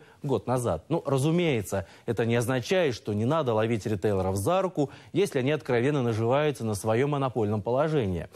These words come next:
Однако главными причинами подорожания остаются издержки производителей, которым предстоит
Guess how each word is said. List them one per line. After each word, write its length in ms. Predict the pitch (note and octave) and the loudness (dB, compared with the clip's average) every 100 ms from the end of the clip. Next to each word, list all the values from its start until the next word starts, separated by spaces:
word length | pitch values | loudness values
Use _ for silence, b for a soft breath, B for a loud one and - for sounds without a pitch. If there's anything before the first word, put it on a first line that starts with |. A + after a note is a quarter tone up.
| B B | B B
Однако 440 | - C#3+ C#3 B2+ B2 | -4 -2 -2 -2 0
главными 560 | C3 D#3+ D3 A2 G2+ | 2 2 2 0 -4
причинами 640 | F#2+ G#2 G#2+ - G3+ D3+ | -4 -4 -4 0 2 2
подорожания 580 | A2+ G#2+ G#2+ A2+ D3+ D3+ | 0 0 2 2 0 -2
остаются 480 | G#2+ A2+ C3+ D3+ D#3 | -2 0 0 0 0
издержки 400 | C#3 A#2 A2 - | 2 0 0 -2
производителей, 960 | A2+ D3+ D3 F3 F3+ F3+ - F#2 F2 B B B | 0 0 2 0 0 0 -2 -2 -4 B B B
которым 400 | D#3 G#3 G3+ C#3+ | -2 2 2 0
предстоит 560 | B2 - C3+ A#2+ F#2+ | -4 -4 -2 -2 -2